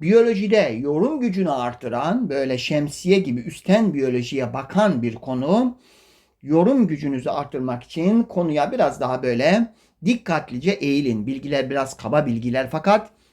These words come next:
biyolojinin tamamı hakkında fikir verebilir. Şimdi beslenmek diyoruz. Beslenmek.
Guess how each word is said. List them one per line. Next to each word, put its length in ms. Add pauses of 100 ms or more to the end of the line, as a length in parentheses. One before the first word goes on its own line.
(180)
biyolojinin 500
tamamı 520
hakkında 680
fikir 720
verebilir. 640 (640)
Şimdi 360
beslenmek 880
diyoruz. 500
Beslenmek. 1000